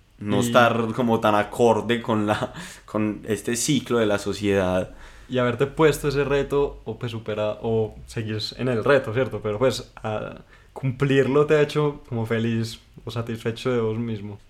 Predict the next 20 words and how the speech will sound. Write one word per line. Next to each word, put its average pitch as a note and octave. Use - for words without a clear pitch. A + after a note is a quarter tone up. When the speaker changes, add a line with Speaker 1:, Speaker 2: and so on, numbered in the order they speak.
Speaker 1:
Sí, -
claro, F#2+
como G#2+
decías G#2
ahora, A2
uno G2+
ponerse G#2
retos A2
y G2
cumplirlos F#2+
es -
lo G2
mejor, F2+
es F#2
lo F#2+
mejor F#2
que -
hay. F#2
Pues, A2+
Speaker 2:
Sí. G#2+